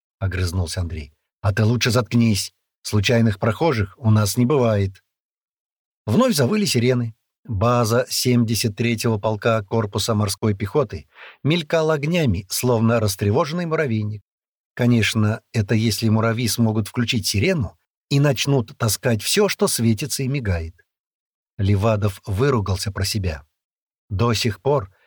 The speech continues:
рекрутам ничего не сообщили о происходящем. Но только слепой и глухой не поймет, что в ружье поднят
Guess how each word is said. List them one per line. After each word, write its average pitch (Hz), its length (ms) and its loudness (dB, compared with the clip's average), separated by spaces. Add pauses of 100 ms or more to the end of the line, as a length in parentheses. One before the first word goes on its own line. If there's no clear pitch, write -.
(240)
рекрутам 117 680 0
ничего 143 400 0
не 147 120 0
сообщили 151 520 0
о 98 60 2
происходящем. 107 760 -2 (560)
Но 175 180 2
только 175 420 -2
слепой 160 500 0
и 143 40 -2
глухой 143 400 0
не 143 140 0
поймет, 131 420 -2 (120)
что - 280 -4
в 104 80 0
ружье 107 400 0
поднят 175 540 -2